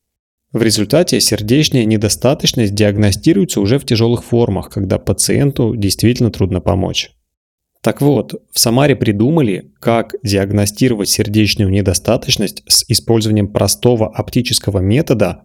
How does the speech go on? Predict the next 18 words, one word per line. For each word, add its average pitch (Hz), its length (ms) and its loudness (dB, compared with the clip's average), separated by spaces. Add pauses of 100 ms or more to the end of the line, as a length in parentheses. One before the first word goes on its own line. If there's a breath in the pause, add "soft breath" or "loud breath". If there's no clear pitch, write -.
по 107 400 0
изменению 107 800 2
уникального 110 880 0
видимого 107 560 0
спектра, 143 480 -2
получаемого 104 600 0
с - 60 -2
кожи. 87 380 -4 (680)
Проще 120 380 -2
говоря, 117 460 2
в - 60 -4
Самаре 113 340 0
придумали, 117 640 0
э, 113 200 -8
как - 500 -4
по 95 180 0
цвету 104 460 -2
кожи 113 500 0